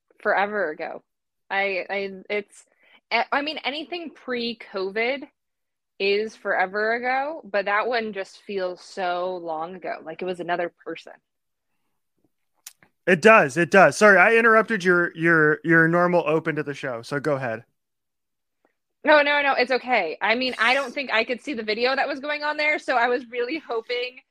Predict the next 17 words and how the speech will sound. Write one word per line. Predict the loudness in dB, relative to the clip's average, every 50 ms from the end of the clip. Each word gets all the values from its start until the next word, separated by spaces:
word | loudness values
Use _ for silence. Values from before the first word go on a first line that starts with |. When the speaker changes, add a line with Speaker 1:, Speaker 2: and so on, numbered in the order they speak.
| _ _ _ _ _ -6
Speaker 1:
that | -4 -4 -4 -4
you | -8 -10 -10 -10 -10 -8
would | -8 -8 -8 -8
be | -10 -12 -10 -8
bailing | -8 -8 -6 -6 -6 -8 -8 -10 -12
me | -12 -12 -8
out | -6 -6 -4 -4 -6
of | -8 -6 -4
that, | -2 0 0 -2 -2 -4 -10
considering | -14 -14 -12 -10 -8 -6 -6 -6 -8 -8
the | -10
fact | -6 -4 -2 -2 -2 -4 -6 -8 -6
that, | -4 -2 -2 -2 -2
uh, | -2 -4 -2 -2 -4 -4 -6 -8 _ _ _ _ _ _ _ _ _ _ _ _ -6 -2
uh, | 0 2 2 2 0 0 -2 -4 -4
you | -4 -2 -2
know, | -2 -2 -4 -8 -10 -14